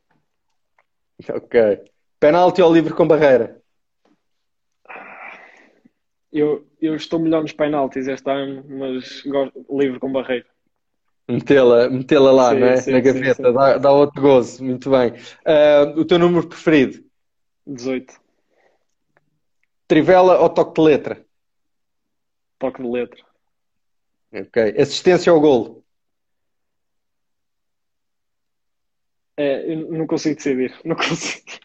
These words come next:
Speaker 1: Ah,
Speaker 2: Eu acho,
Speaker 1: ok.
Speaker 2: eu, eu, eu decido pelo golo, mas porque faço mais assistências.
Speaker 1: Ok, muito bem.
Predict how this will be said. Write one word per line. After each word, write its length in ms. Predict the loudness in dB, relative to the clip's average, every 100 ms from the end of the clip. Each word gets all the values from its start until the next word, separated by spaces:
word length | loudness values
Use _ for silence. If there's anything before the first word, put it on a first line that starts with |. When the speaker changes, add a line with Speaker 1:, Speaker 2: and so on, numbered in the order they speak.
| _ -16 -14 -4
Speaker 1:
Ah, 160 | -2 0
Speaker 2:
Eu 120 | 0
acho, 180 | 0 -2
Speaker 1:
ok. 100 | 0
Speaker 2:
eu, 160 | 0 2
eu, 200 | 0 -2 -2
eu 100 | -2
decido 300 | 0 -4 -2
pelo 240 | 0 0
golo, 360 | 2 0 0 -4
mas 220 | -8 -12
porque 320 | -12 -12 -10
faço 220 | -8 -10 -8
mais 180 | -8
assistências. 600 | -10 -12 -12 -12 -14 _ -20 _ _ _ _ _ _ -4
Speaker 1:
Ok, 320 | 0 0 2 2 2 0 -2
muito 260 | -2 0
bem. 240 | 0 0